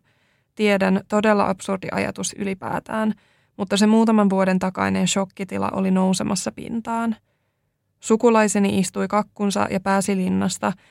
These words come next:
ja rauhoitteli minua, että ei hätää. Tyyppi oli kuulemma oikeasti hyvä jätkä eikä ollut mikään hullu tappaja. Tästä on nyt tosiaan jo viisitoista vuotta aikaa, mutta siltikin välillä, kun ajan bartason ohi,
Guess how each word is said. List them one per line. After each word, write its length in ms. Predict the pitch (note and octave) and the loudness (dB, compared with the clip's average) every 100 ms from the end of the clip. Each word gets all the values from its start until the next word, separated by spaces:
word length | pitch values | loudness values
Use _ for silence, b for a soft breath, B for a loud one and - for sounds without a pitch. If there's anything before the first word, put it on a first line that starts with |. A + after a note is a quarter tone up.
| b b | b b
ja 100 | G3+ | 0
rauhoitteli 580 | G3 G3 G3+ F#3+ G3 F#3 | 2 4 2 0 0 0
minua, 300 | F#3 F#3 G3 | 2 0 -2
että 220 | F#3 F#3 | -4 -8
ei 200 | - G#3 | -2 0
hätää. 520 | G3+ F#3+ F#3+ G3 G#3 F#3 _ | 0 -2 -2 -2 -2 -2 _
Tyyppi 300 | G#3 G#3+ A3 | -2 -2 0
oli 120 | G3+ | -2
kuulemma 380 | G3 F#3+ F#3 F#3+ | 0 0 2 2
oikeasti 540 | G3+ G#3+ G#3+ G3 F#3+ | 2 2 0 -2 -4
hyvä 220 | F#3 F#3 F#3 | -4 -4 -4
jätkä 380 | F#3+ - G3+ G3+ | -6 -6 -8 -4
eikä 300 | G3 F#3 F#3+ | -4 -2 0
ollut 280 | F#3+ F#3+ | 0 -2
mikään 340 | G3 F#3 F#3 F#3 | -6 -4 -2 0
hullu 300 | G3+ F#3+ F#3 | 0 -2 -4
tappaja. 480 | G3 - A3+ A3+ G#3+ _ _ _ _ _ _ _ | -8 -10 -8 -6 -6 _ _ _ _ _ _ _
Tästä 300 | G#3 G3 A3+ | 0 2 4
on 80 | G#3+ | 4
nyt 120 | G3 | 2
tosiaan 380 | G3 F#3+ G3 F#3+ | -2 0 2 2
jo 60 | |
viisitoista 600 | F#3+ G#3+ G#3+ G#3+ F#3+ - F#3 | 2 0 0 -2 -2 -2 -4
vuotta 300 | F#3 F#3 - | -4 -4 -8
aikaa, 540 | - F#3+ G3 G#3+ G#3+ F#3+ - | -6 -4 -6 -2 -2 -2 -4
mutta 240 | G3+ G3+ | -8 -4
siltikin 520 | F#3+ A3 A3+ G#3 G3 | 0 0 0 0 0
välillä, 340 | F#3+ F#3 F#3 F#3+ | 0 0 -2 -4
kun 220 | F#3+ F#3+ | -4 -2
ajan 280 | G3 G3 F#3+ | -2 0 0
bartason 680 | G3 G3 F#3+ F#3+ G3 F#3+ | 0 0 -2 -4 -2 -2
ohi, 300 | - F3+ G3 | -2 -2 -4